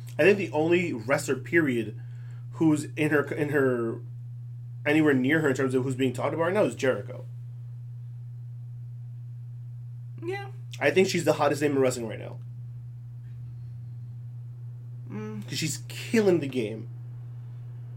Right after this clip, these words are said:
Speaker 2: I mean, after Wednesday, I don't know if she's the hottest name
Speaker 1: Well, that's
Speaker 2: in
Speaker 1: what I'm
Speaker 2: the
Speaker 1: saying. That's what I'm
Speaker 2: list.
Speaker 1: saying. Like, Jericho was the only one who was near her, and I think after Wednesday, he superseded her. Anyway, real quick, don't wanna, you know,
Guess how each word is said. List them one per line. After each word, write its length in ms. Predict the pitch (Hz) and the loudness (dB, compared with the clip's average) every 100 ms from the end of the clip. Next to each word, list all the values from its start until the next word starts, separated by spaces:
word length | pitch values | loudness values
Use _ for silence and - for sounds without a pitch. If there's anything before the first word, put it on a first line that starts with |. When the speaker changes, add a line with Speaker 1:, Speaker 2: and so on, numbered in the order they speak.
| - - - - - - - | -12 -12 -12 -12 -12 -12 -4
Speaker 2:
I 80 | 160 | 0
mean, 160 | 170 | 4
after 280 | 175 180 147 | 6 6 4
Wednesday, 680 | 143 151 131 117 110 107 - | 4 4 2 -2 0 0 -4
I 120 | - 117 | -4 -2
don't 100 | 131 | 0
know 80 | |
if 100 | 127 | 0
she's 160 | - 117 | -2 -6
the 100 | 110 | -6
hottest 340 | 113 123 117 | 0 0 0
name 80 | - | 6
Speaker 1:
Well, 80 | 175 | 10
that's 140 | 170 | 10
Speaker 2:
in 60 | 170 | 10
Speaker 1:
what 100 | 165 | 8
I'm 80 | 180 | 8
Speaker 2:
the 60 | |
Speaker 1:
saying. 200 | 262 277 | 10 10
That's 120 | 160 160 | 10 10
what 60 | |
I'm 40 | 175 | 8
Speaker 2:
list. 100 | 175 | 10
Speaker 1:
saying. 140 | 202 | 8
Like, 100 | 143 | 6
Jericho 280 | 131 156 170 | 6 4 6
was 100 | 170 | 6
the 80 | 160 | 6
only 180 | 156 160 | 6 6
one 220 | 156 151 | 6 4
who 100 | 147 | 2
was 160 | 143 139 | 0 4
near 200 | 202 180 | 6 8
her, 120 | 139 | 6
and 360 | 131 123 113 - - - | 4 2 -2 -8 -10 -2
I 60 | 127 | 0
think 160 | 139 | 2
after 240 | 135 131 131 | 2 2 2
Wednesday, 520 | 147 151 123 113 - - - - - - - - - - - - | 4 4 2 0 -2 -8 -12 -12 -12 -12 -12 -12 -12 -12 -12 -12
he 160 | - 151 | -4 -4
superseded 440 | 135 123 117 143 | -2 -4 0 2
her. 140 | 117 104 | 2 4
Anyway, 360 | 185 180 123 - - - - - - | 6 8 6 2 -10 -12 -12 -12 -8
real 260 | 135 185 185 | 6 6 8
quick, 320 | 196 190 - | 6 6 4
don't 160 | 165 | 6
wanna, 360 | 165 160 151 - | 8 8 6 2
you 80 | 147 | 4
know, 300 | 131 120 | 4 4